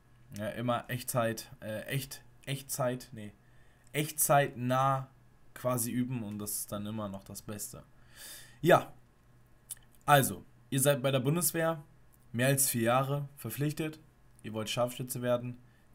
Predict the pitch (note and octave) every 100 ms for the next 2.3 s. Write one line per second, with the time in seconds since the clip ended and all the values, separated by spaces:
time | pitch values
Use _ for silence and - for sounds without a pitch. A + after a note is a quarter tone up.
0 | - C3+ C3+ B2 A#2 A2+ - F#3 - E3+
1 | D#3 D3+ D#3 D#3+ D3 - - - A#2+ B2
2 | C#3 C#3 -